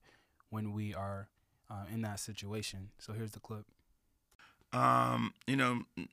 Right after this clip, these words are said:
Speaker 2: Jesus is a gentleman. <laughs> You know, you don't have to force him on anyone.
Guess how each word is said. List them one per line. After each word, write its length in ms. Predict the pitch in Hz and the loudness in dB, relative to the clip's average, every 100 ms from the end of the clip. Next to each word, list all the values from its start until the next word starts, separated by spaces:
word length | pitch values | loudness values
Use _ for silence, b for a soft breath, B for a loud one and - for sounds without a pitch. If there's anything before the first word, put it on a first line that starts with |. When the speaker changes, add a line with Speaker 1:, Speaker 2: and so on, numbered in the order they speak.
| 101 | -2
Speaker 2:
Jesus 440 | 131 175 143 - | 2 4 4 4
is 140 | 113 104 | 4 0
a 80 | |
gentleman. 480 | 101 101 82 62 - - - | 0 2 2 -2 -8 -12 -10
<laughs> 100 | 98 - | -10 -10
You 140 | - 82 | -10 -6
know, 200 | 73 - | -4 -6
you 140 | - 98 | -6 -2
don't 240 | 98 - | -2 -2
have 180 | - - | -6 -6
to 80 | - | -10
force 560 | - - 92 - - - _ _ _ _ | -6 -2 0 2 0 -2 _ _ _ _
him 300 | - 101 92 | -16 -10 -6
on 140 | 85 - - | -4 -6 -4
anyone. 500 | 101 101 87 - | -2 0 -2 -8